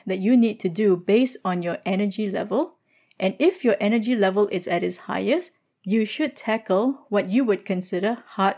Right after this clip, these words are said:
type of work, while the easier types of work is when you want to do when your energy level is low. Depending on the type of work,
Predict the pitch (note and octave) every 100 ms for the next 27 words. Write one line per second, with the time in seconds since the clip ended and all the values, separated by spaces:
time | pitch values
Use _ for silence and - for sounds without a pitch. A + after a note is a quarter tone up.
0 | - - F3 - D#3+ - F3 - - _
1 | _ _ _ _ - F#3 F#3 - B3 C#4+
2 | D4+ D#4 - G#3+ - F3 F#3+ A3+ G#3 -
3 | _ F#3+ - G3+ G#3 F#3 G3 F#3+ F3+ A3+
4 | A3 G3 F#3 E3 F3+ F3+ F#3+ F#3 F3+ G3
5 | - F3+ - G#3+ G#3 - - _ _ _
6 | _ _ _ _ _ - G#3 C4+ F#4 G4
7 | A3+ A#3+ A3+ F#3 F3 G#3 F3 -